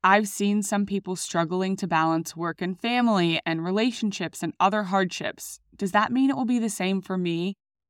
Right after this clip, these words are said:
No. Are you starting to see this way of thinking?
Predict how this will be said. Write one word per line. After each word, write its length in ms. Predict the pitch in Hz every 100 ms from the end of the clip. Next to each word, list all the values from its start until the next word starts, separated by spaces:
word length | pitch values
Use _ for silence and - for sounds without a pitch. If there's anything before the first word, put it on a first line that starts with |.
| _ _ _ _
No. 600 | 190 233 285 170 151 - _ _ _ _ _ _ _ _ _ _ _ _ -
Are 100 | 220
you 60 | 254
starting 280 | 285 294
to 60 | 302
see 180 | - 240
this 180 | 233 233
way 160 | 220
of 80 | 220
thinking? 560 | - 185 196 190 196